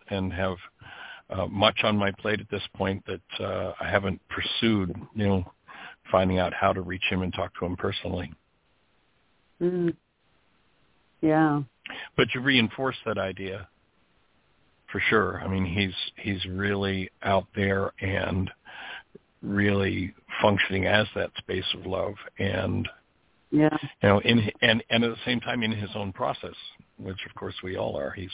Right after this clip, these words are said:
Speaker 1: very
Speaker 2: Well,
Speaker 1: clear
Speaker 2: you can
Speaker 1: about
Speaker 2: tell. In fact, he looks like a man in serious pain even now. Tormented, I think, even.
Speaker 1: Tormented would be the word for that face. That's, that would be my take too.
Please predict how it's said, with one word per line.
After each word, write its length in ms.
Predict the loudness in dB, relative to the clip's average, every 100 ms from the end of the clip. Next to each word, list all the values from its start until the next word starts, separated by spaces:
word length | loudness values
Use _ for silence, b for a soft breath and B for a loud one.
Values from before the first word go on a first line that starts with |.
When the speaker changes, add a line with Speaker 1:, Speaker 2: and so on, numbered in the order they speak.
| 2
Speaker 1:
very 160 | 6
Speaker 2:
Well, 160 | 6 6
Speaker 1:
clear 200 | 6 4
Speaker 2:
you 40 | 2
can 140 | 2
Speaker 1:
about 160 | 0 -4
Speaker 2:
tell. 500 | -4 -2 0 -2 -4 -10 _ _ _
In 200 | -6 -6 0
fact, 240 | 2 2 -2
he 120 | -4 -4
looks 380 | 0 0 -2 -4 -2
like 240 | 0 0
a 40 | -2
man 360 | -2 -4 -4
in 260 | -4 -6 -8 _ 0
serious 420 | 4 6 4 2 -6 -2
pain 420 | 2 4 4 4
even 420 | 4 4 6 6
now. 360 | 6 6 4 2 -2 -8 -20 b _ _ _ -20 -18 -18 -18 -18 _
Tormented, 640 | 6 6 6 4 0 -4 -6 -18 _ -4
I 200 | -2 -2
think, 240 | -4 -4 -6
even. 480 | -4 -4 -4 -6 0
Speaker 1:
Tormented 520 | 4 6 6 4 -2 -6
would 160 | -6
be 120 | -4
the 100 | -4 -6
word 260 | -6 -6 -8 -6
for 100 | -4
that 180 | -4 -6
face. 200 | -8 -8 -8
That's, 160 | -6 -6 -10 -10 -4
that 140 | -4
would 160 | -4 -6
be 80 | -4
my 180 | -4 -2
take 240 | -4 -4 -6
too. 160 | -8